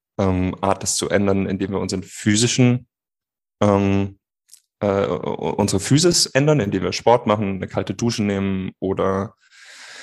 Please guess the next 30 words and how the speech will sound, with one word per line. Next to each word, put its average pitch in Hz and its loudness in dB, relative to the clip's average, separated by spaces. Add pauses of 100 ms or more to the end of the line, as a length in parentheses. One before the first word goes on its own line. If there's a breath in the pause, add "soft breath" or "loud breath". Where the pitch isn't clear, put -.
(400 loud breath)
wenn 107 0
wir 101 4
müde 120 4
sind, 104 2
trinken 98 -2
wir 98 2
einen 92 0
Kaffee 107 -2
oder - -6
einen - -10
Kakao. 113 2 (120)
Ähm, 95 2
also 98 0
auf 98 0
physischer 135 0
Ebene 127 -2
das 131 -6
zu - -8
machen. 127 -6 (240)
Und 95 0
auf 98 0
die 101 -10
zweite 101 0
Säule 123 2
für 110 -4
Eistippers 104 -6
ist 101 -4
natürlich 98 -4
die 101 -8
Community 101 0